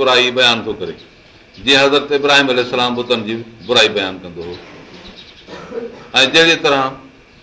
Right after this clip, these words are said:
ابراهيم عليه السلام انهن کي ڪمزور ۽ بيڪار چيو، نبي سائين جن به انهن کي ڪمزور ۽ بيڪار چيو.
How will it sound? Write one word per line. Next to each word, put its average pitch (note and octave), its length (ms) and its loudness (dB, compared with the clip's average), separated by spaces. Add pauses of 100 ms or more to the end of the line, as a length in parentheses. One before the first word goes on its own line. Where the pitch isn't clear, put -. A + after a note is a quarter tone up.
(440)
ابراهيم E3 380 6
عليه D#3+ 180 2
السلام D#3 340 2
انهن D3 280 -2
کي C3+ 140 4 (100)
ڪمزور ۽ C#3+ 340 2 (200)
بيڪار C3 320 2 (120)
چيو، C#3+ 180 2
نبي C3+ 280 -6
سائين B2 180 -6
جن A2+ 140 -6
به A2+ 120 -10
انهن G#2+ 180 -12
کي G#2+ 140 -12
ڪمزور ۽ F#2+ 320 -8 (180)
بيڪار B2 300 -6
چيو. B2 140 -14